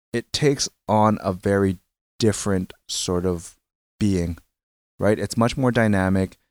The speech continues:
There's very little in terms of barriers to entry, for better or worse. Like, I think that we can always argue for both sides, right?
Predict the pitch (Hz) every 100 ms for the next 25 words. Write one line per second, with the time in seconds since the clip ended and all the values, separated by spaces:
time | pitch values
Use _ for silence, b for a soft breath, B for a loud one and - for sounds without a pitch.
0 | _ _ _ - 98 98 98 87 - -
1 | _ _ _ _ - 95 110 117 120 107
2 | 95 101 104 104 95 90 - 95 95 92
3 | 87 85 - - - _ _ - 92 95
4 | - - 87 - 127 139 _ _ _ _
5 | - 110 101 98 90 90 120 - - _
6 | _ _ 123 123 151 190 180 156 - -
7 | 160 143 165 185 175 135 113 127 120 107
8 | 98 95 - 90 85 80 92 107